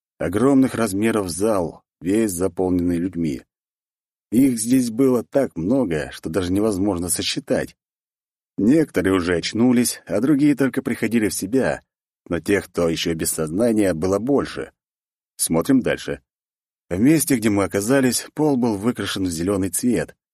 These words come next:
Значит, это и есть безопасная зона.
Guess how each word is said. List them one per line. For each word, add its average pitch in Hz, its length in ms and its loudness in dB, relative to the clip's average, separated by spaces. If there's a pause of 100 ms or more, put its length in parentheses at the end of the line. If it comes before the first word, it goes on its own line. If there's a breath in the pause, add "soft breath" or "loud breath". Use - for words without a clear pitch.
(200)
Значит, 82 460 -4
это 87 160 0
и 117 100 4
есть 117 400 0
безопасная 80 640 -6
зона. 73 400 -4